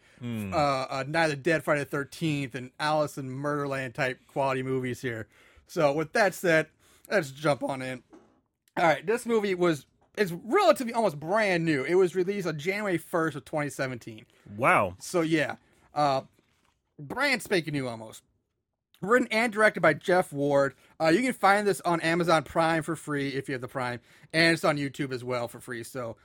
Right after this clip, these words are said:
Speaker 2: luckily,
Speaker 1: Oh, nice. So
Speaker 2: you
Speaker 1: it's,
Speaker 2: don't have to pay for it.
Speaker 1: it's on YouTube.
Speaker 2: Yes, it is. I found it on YouTube.
Speaker 1: Check it out, Moonguns.
Speaker 2: Um, it's only fifty-eight minutes long.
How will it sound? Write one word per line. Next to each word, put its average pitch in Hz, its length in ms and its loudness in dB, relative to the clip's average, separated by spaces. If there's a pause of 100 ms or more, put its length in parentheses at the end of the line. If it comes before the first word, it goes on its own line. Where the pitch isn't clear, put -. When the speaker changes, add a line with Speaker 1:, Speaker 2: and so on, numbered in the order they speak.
(120)
Speaker 2:
luckily, 202 360 6
Speaker 1:
Oh, 233 40 8
nice. 170 240 2
So 160 180 2
Speaker 2:
you 165 60 6
Speaker 1:
it's, 170 80 6
Speaker 2:
don't 170 100 4
have 160 160 2
to 170 80 -6
pay 143 200 -4
for - 260 -12
it. 147 80 -2
Speaker 1:
it's 147 140 -2
on 170 180 4
YouTube. 190 340 -4 (260)
Speaker 2:
Yes, 156 300 -4
it 151 100 0
is. 156 160 0
I 151 120 4
found 151 260 2
it 156 60 0
on 147 100 2
YouTube. 131 480 -2 (100)
Speaker 1:
Check 123 260 -6
it 139 80 0
out, 151 180 2
Moonguns. 127 500 -4
Speaker 2:
Um, 123 480 0 (720)
it's 180 240 4
only 254 320 6
fifty-eight 190 480 4
minutes 143 260 -2
long. 113 200 -6